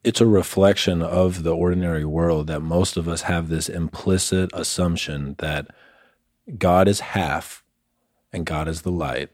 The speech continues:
<clears throat> and then whatever the opposite of God is, is this other half, and that that's the darkness. And it's been so embedded in us by Christianity that there's God and the devil. <clears throat> But, you know, what plant medicines will show you and what the darkness showed you is it's like an Ouroboros.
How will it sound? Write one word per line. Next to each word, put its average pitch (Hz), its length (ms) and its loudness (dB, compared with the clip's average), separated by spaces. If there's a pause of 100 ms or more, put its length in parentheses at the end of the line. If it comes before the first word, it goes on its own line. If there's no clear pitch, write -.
<clears throat> - 120 -20
and 90 360 -2
then 95 100 4
whatever 90 240 2
the 85 140 -2
opposite 85 460 -4
of 71 120 -10
God 73 300 -6
is, 67 180 -8
is - 160 -10
this - 240 -12
other 85 280 -2
half, 64 340 -6
and 76 100 -12
that 73 100 -8
that's 73 200 -8
the 80 80 -8
darkness. 73 540 -8
And 87 80 -2
it's 85 60 -6
been 98 140 0
so 104 280 4
embedded 82 520 0 (120)
in 85 120 -2
us 76 240 -4
by 78 220 -8
Christianity 71 760 -6
that 69 280 -6
there's 69 300 -8 (500)
God 80 260 0
and 73 140 -4
the 67 60 -8
devil. 65 460 -8 (440)
<clears throat> - 80 -2 (220)
But, 80 340 -2
you 90 60 0
know, 78 100 -2
what 76 240 -4
plant 80 240 -6
medicines 76 420 -8
will 71 140 -8
show - 220 -6
you 76 120 -4
and 73 100 -8
what 76 120 -10
the 80 60 -6
darkness 78 580 -6 (400)
showed 80 320 -2
you 78 140 -4
is 76 140 -8 (360)
it's - 100 -4
like 90 140 -2
an 80 80 -2
Ouroboros. 78 720 -2